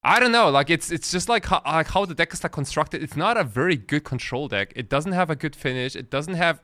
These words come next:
the good tools to control the board. Like, I, I guess it has, like, the good white removal, but it only plays, I think, like, six to, uh, seven, eight counters. It just, it's, it's not, I don't know. It just feels like a modern deck with forces to me.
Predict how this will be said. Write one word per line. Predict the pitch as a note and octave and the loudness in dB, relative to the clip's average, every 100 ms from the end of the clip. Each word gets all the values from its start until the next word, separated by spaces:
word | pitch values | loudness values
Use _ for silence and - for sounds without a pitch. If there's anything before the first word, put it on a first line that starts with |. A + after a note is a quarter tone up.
| - | -6
the | C3 A#2+ _ _ _ - - - | -6 -6 _ _ _ -18 -16 -12
good | - E3+ - | 0 0 0
tools | - C3+ C3+ - | -4 -2 -2 -4
to | B2+ | -6
control | C3+ - B2+ | -6 -4 -4
the | A#2+ | -4
board. | A2+ A#2+ B2 | -4 -4 -2
Like, | C#3+ C#3+ | -2 -2
I, | - D#3 | 0 0
I | |
guess | F3+ F#3+ | 2 2
it | D3+ | 2
has, | C#3+ D3+ | 0 2
like, | C3+ - | -2 -4
the | |
good | G#2+ A#2+ | -4 -4
white | G#2+ A#2+ - | 2 0 2
removal, | A2+ B2 A#2 G#2+ A2 - - - - | -4 -6 -6 -6 -6 -8 -20 -8 -2
but | C3 | 0
it | |
only | D#3+ E3 | 0 -2
plays, | F3+ C#3+ C3 | 0 0 2
I | B2+ | -2
think, | C#3+ A#2+ | -2 -2
like, | - | -2
six | - F3 - - - | -4 -4 -4 -6 -6
to, | - B2+ B2 | -4 -2 0
uh, | A#2+ A#2+ | 0 -2
seven, | - D3 C#3+ - | 0 -2 -2 -2
eight | B2+ C3+ - | -2 -2 -4
counters. | A#2+ C3+ - E3+ F3 - _ _ - | -4 -4 -6 -8 -8 -16 _ _ -8
It | D#3 | -4
just, | G3 - - | -2 -4 -4
it's, | D#3 - - | -6 -6 -10
it's | C3+ D#3+ | -8 -2
not, | F#3+ G3+ F#3+ - _ _ _ - | 2 2 2 -2 _ _ _ 0
I | C#3+ D3 | 4 4
don't | C3 | 4
know. | A#2 A2+ A2+ B2 | 2 2 2 0
It | D3 D3 | -4 -4
just | F3+ | -4
feels | - G#3+ | -4 0
like | A3+ D#3+ | 0 0
a | |
modern | B2 A#2 B2+ A#2+ | 2 4 2 0
deck | G2+ G2+ | -2 -4
with | A2+ | -6
forces | - B2 A#2 G2+ G2+ | -6 -6 -4 -6 -8
to | - | -8
me. | G2+ G2 G2+ | -8 -8 -10